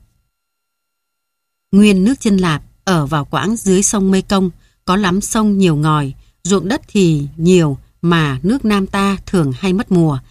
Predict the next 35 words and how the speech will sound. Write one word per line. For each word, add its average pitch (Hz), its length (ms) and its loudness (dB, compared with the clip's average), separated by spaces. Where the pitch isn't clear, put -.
dân 240 140 2
tình 170 220 -2
phải 143 200 -8
đói 160 220 -4
khổ 156 300 -4
luôn, 208 260 0
và 180 100 0
lại 165 200 -4
vào 156 220 -4
lúc 170 220 -4
chúa 185 180 0
Nguyễn, 208 320 0
chúa 208 140 -4
Trịnh - 280 -6
đánh 165 180 0
nhau, 196 240 0
cho 208 60 2
nên 180 260 2
nhiều 170 180 2
người 160 300 2
bỏ 151 280 -4
vào 147 200 -4
khẩn 151 280 -4
đất 240 140 -4
làm 165 240 -2
ruộng 165 240 -2
ở 151 260 -2
Mô 196 240 -2
Xoài, 156 420 -4
Bà 156 140 -2
Rịa 160 260 -4
và 170 120 0
ở 156 260 -4
Đồng 165 280 -2
Nai 196 260 -2